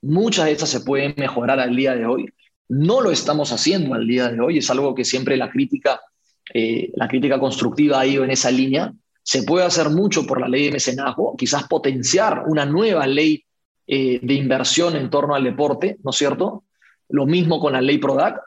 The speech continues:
la ley que regula los programas deportivos de alta competencia,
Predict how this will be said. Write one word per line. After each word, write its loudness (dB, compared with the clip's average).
la -2
ley 2
que 0
regula 2
los -2
programas -2
deportivos 0
de 0
alta 0
competencia, 0